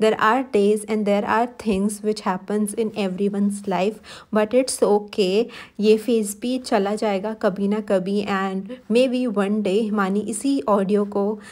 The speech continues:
कभी सुनेगी खुद के लिए। Today she is sharing with you, but maybe one day this will become her own motivation to improve one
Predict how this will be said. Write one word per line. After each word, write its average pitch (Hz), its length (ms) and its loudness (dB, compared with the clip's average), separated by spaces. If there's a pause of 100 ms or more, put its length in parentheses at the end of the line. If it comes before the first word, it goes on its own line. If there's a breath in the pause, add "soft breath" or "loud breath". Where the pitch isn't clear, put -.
(140 loud breath)
कभी 214 240 -2
सुनेगी 208 520 -2
खुद 208 380 -8
के 233 140 0
लिए। 202 340 -2 (360 loud breath)
Today 208 420 2
she 220 280 -4
is - 200 -4
sharing 214 380 2
with 208 260 0
you, 208 360 -2
but 190 300 -2
maybe 220 280 0
one 190 240 -4
day 202 140 -2 (120)
this 208 200 0 (200)
will 226 220 2 (360 loud breath)
become 208 340 -2
her 240 380 0
own 226 280 0
motivation 202 720 -2
to 233 160 -6
improve 202 480 -2 (560 loud breath)
one 240 140 4